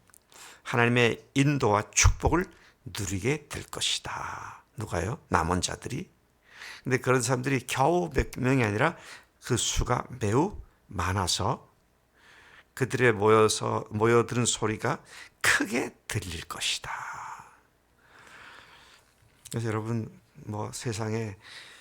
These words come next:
이제 하나님을 찾는 자가 별로 없는 것 같고, 하나님의, 하나님의, 하나님께서 기뻐하시는 자, 어제 우리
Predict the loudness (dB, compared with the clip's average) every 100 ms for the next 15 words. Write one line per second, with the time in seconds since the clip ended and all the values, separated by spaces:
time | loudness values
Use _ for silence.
0 | -20 _ _ -16 -10 -10 0 2 4 2
1 | 0 -2 -2 -2 -4 -4 -2 0 0 -2
2 | -4 -6 -8 -10 -12 -8 -8 -8 -12 _
3 | _ -20 -20 -20 -8 -2 -2 0 -2 -6
4 | -10 -10 -6 -4 -2 -4 -4 -2 -2 -4
5 | -2 -2 -4 _ _ _ _ -6 -4 -2
6 | -2 -2 -4 -4 -4 -6 -8 -14 -8 -6
7 | -4 -4 -4 -8